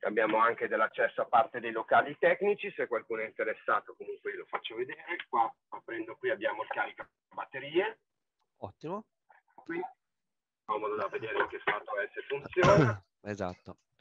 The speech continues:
Speaker 2: Senza andarlo
Speaker 1: Poi
Speaker 2: a
Speaker 1: le
Speaker 2: cercare
Speaker 1: batterie
Speaker 2: in giro per dietro, solitamente in posizioni sempre scomode, dietro gli armadietti dove devi spostare tutti i
Speaker 1: Sì, no,
Speaker 2: vestiti,
Speaker 1: no,
Speaker 2: eh.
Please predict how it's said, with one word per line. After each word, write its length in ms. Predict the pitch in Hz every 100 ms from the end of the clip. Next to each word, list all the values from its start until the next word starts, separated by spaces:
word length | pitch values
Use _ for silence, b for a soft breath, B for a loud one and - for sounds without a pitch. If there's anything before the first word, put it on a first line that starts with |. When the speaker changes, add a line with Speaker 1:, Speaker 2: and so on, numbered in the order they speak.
| B B B B
Speaker 2:
Senza 280 | - 110 127
andarlo 240 | 113 107
Speaker 1:
Poi 80 | 131
Speaker 2:
a 20 |
Speaker 1:
le 60 | 131
Speaker 2:
cercare 280 | 123 110 113
Speaker 1:
batterie 200 | 139 139
Speaker 2:
in 120 | 117
giro 240 | 113 120 120
per 400 | 117 110 123 131
dietro, 600 | - - 127 127 131 120
solitamente 720 | 120 139 131 135 175 170 131 - B B B
in 400 | - 120 123 123
posizioni 420 | 113 123 127 - 120
sempre 300 | 127 139 170
scomode, 540 | - 117 110 107 101
dietro 440 | 104 110 117 123
gli 140 | 117 113
armadietti 560 | 107 113 113 110 -
dove 140 | 107 107
devi 240 | 104 107
spostare 680 | 104 - 110 - 110 110 110
tutti 300 | 123 117 -
i 140 | 113
Speaker 1:
Sì, 320 | 110 180 175 170
no, 80 |
Speaker 2:
vestiti, 100 | 202 214
Speaker 1:
no, 120 |
Speaker 2:
eh. 20 | 110